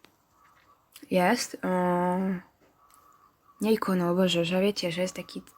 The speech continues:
charakterystyczny dla, y, Valentine. Nie bacząc na to, że dość dobrze się znamy, człowiek w masce popatrzył na ciebie i jego oczy błysnęły. Lub nie dość dobrze.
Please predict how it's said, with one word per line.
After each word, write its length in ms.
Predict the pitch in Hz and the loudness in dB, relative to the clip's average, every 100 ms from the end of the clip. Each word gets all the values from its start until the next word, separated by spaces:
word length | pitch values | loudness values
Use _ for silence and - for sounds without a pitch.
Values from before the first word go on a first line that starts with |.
| _ - | _ 0
charakterystyczny 680 | 196 202 214 208 240 - | 2 2 0 2 -2 -2
dla, 400 | 196 190 190 185 | 0 4 4 2
y, 260 | 185 185 190 | 0 -2 2
Valentine. 520 | 196 180 170 - - - _ - - - - - - | 4 4 2 -4 -8 -10 _ -20 -20 -20 -20 -8 -2
Nie 100 | 190 | 2
bacząc 420 | 196 - 320 - | 4 6 4 6
na 140 | 277 | 6
to, 120 | 285 170 - | 6 0 -2
że 220 | - 254 302 | 2 4 4
dość 360 | 349 381 - | 2 -2 -4
dobrze 320 | 196 202 254 | 0 2 2
się 220 | - 180 180 | 0 0 -2
znamy, 420 | 185 165 151 214 - _ _ _ - - - | -2 0 -2 -4 -8 _ _ _ -20 -20 -18
człowiek 360 | - 220 311 - | 0 4 6 4
w 60 | 208 | 0
masce 360 | 208 202 - | 0 0 -4
popatrzył 480 | 202 190 190 - 294 | -6 -2 -2 2 6
na 140 | 254 | 6
ciebie 300 | 240 247 233 240 | 6 2 2 2
i 100 | 311 | 4
jego 260 | 311 185 180 | 6 4 0
oczy 220 | 175 - | -2 -6
błysnęły. 580 | 180 202 - 170 175 185 - _ _ _ _ _ _ 311 | -4 -2 0 -2 -2 -6 -12 _ _ _ _ _ _ 4
Lub 240 | 311 302 | 4 8
nie 220 | 311 233 | 8 8
dość 300 | 175 170 - | 6 0 -4
dobrze. 420 | 190 175 180 190 | -4 -4 -4 -6